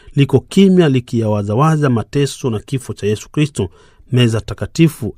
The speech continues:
altare iko tupu mpaka zitakapoanza sherehe za Pasaka baada ya vijilia takatifu katika kesha la ufufuko. Ibada anayoadhimisha mama kanisa siku ya Ijumaa Kuu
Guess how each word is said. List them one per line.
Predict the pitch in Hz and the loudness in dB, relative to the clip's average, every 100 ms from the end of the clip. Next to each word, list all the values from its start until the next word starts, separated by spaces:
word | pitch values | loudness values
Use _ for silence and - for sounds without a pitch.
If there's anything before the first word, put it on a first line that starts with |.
| - | -8
altare | 98 95 - 139 127 - | -6 -4 0 0 0 -4
iko | 139 - | -8 -6
tupu | - 165 165 101 - - - - | -2 -2 -2 -4 -8 -14 -16 -6
mpaka | 120 - 175 - 135 | -6 -2 -2 0 -4
zitakapoanza | 117 120 - 127 - 135 147 131 | -4 -8 -6 -6 0 2 4 0
sherehe | - 117 120 | -2 -2 0
za | 110 | -2
Pasaka | - 110 165 165 120 120 - - - | -6 -4 -2 -2 -2 -6 -10 -18 -4
baada | 110 123 127 | 0 2 2
ya | 120 | 0
vijilia | 107 104 104 131 147 123 | -2 -4 -4 0 2 2
takatifu | 113 - - 180 - 156 - - - | -2 -6 2 2 2 -2 -4 -16 -6
katika | 120 - 120 127 117 - | -4 -2 -2 -2 -4 -4
kesha | - 120 - 113 107 | -2 -2 0 -4 -4
la | 101 95 | -4 -6
ufufuko. | - - 120 - 90 - | -6 -4 -4 -4 -8 -4
Ibada | - 156 214 240 202 170 | 0 2 4 2 2 0
anayoadhimisha | 165 170 160 143 175 175 151 | 2 2 2 2 2 2 2
mama | 139 131 | 0 0
kanisa | 139 160 - 123 | 0 0 0 -4
siku | 139 139 131 | -6 -2 -2
ya | |
Ijumaa | 120 131 139 | 0 0 0
Kuu | - - 123 | -2 -2 -2